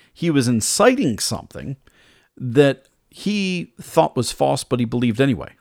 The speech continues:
I truly believe the guy thinks everything that he says is true. And I, I've said that that's gonna be the problem with them trying to try him on all this stuff.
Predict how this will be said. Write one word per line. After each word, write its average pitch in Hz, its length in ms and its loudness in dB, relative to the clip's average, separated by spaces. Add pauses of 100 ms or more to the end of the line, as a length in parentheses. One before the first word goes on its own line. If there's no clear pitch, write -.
I 185 100 2
truly 233 420 -2
believe 185 360 -4
the 120 80 -2
guy 135 300 2
thinks - 500 -6 (420)
everything 165 520 2
that 123 120 0
he 117 80 -2
says 120 500 -2 (100)
is 135 200 -2
true. - 460 -4 (460)
And 113 100 -8
I, 131 200 -2
I've 131 160 -6
said 165 320 0
that 113 100 -4
that's 147 220 -2
gonna 180 140 -2
be 147 100 0
the 127 80 0
problem 131 380 2
with 113 300 -2
them 127 260 0
trying 113 380 -2
to 87 60 -12
try 143 400 -4
him 107 200 -4
on 85 100 -6
all 76 140 -6
this 76 180 -14
stuff. - 380 -12